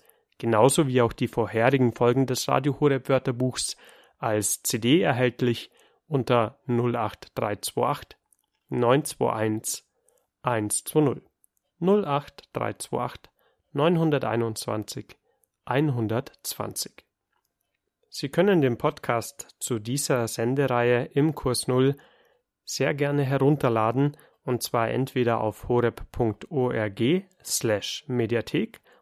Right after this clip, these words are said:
und dann bei den Podcasts zum Kurs Null oder auch in der Radio Horeb App, sowie natürlich im Skill von Alexa. Übrigens,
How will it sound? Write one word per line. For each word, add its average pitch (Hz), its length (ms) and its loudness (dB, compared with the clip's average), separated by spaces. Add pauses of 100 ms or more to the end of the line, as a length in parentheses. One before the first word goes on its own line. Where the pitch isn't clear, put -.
und 151 180 0
dann 185 180 2
bei 131 120 4
den 117 180 0
Podcasts - 1040 -2
zum 110 340 -2
Kurs - 280 -4
Null 135 280 -2 (640)
oder 226 220 4
auch - 180 2
in 175 100 2
der 151 140 2
Radio 131 300 2
Horeb 117 260 0
App, - 300 -8 (200)
sowie 175 340 -2
natürlich 127 600 2 (280)
im 160 160 2
Skill 147 340 2
von 120 240 2
Alexa. 107 580 -4 (800)
Übrigens, 120 680 -4